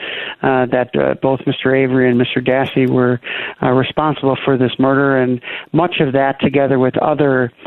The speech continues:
archived information is gonna be, uh, uh, used to complete the, complete the book. And, uh, as I've mentioned, I'm, I'm pretty confident that after reading it,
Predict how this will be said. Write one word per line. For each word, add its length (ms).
archived 600
information 760
is 120
gonna 220
be, 280
uh, 200
uh, 40
used 640
to 180
complete 540
the, 380
complete 340
the 60
book. 320
And, 260
uh, 180
as 200
I've 460
mentioned, 500
I'm, 260
I'm 80
pretty 220
confident 560
that 100
after 320
reading 340
it, 160